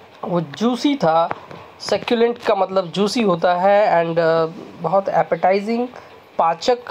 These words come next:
The smell of, uh, the melted butter tickled my nostrils। और उसका जो, हम्म, स्मेल था, अ, जो बटर का स्मेल था, वो बहुत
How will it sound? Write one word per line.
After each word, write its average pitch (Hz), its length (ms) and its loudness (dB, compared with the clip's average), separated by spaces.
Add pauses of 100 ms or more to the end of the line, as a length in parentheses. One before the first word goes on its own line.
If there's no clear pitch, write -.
(260)
The 156 240 -2 (160)
smell 262 260 2
of, 254 200 4 (100)
uh, 226 240 4 (460)
the 190 140 2
melted 226 540 0
butter 196 500 2 (480)
tickled 247 540 0
my 180 280 2
nostrils। 175 680 0 (460)
और 175 140 2
उसका 196 260 -2
जो, 190 160 4 (720)
हम्म, 175 400 -4
स्मेल 226 420 2
था, 165 360 0 (680)
अ, 170 160 2 (160)
जो 160 180 -2 (120)
बटर 180 240 -2
का 214 200 2
स्मेल 165 420 -2
था, 165 140 2
वो 165 140 -2
बहुत 185 420 0